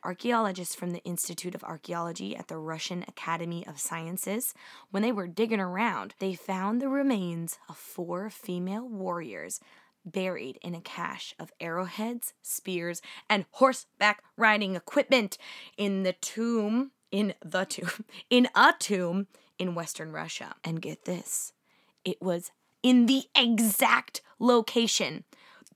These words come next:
right where ancient Greek stories placed the Amazon women.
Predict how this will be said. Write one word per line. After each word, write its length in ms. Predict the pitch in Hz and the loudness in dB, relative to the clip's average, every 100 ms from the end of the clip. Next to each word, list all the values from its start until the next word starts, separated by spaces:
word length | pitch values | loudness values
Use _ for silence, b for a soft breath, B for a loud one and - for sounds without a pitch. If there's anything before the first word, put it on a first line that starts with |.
| _ | _
right 580 | 220 240 220 339 359 330 - | -6 0 6 6 6 2 -2
where 560 | 240 330 302 208 175 b b - | 0 4 4 4 0 b b 0
ancient 380 | 294 285 302 277 | 2 4 2 2
Greek 240 | 247 269 - | 2 0 0
stories 560 | - 262 247 196 - _ - | 0 2 2 0 -4 _ -6
placed 480 | 269 254 220 - - - | 0 2 0 -4 -8 -2
the 180 | 240 | 2
Amazon 520 | 226 220 214 190 190 196 | 2 2 0 0 0 -2
women. 340 | 196 - | -4 -6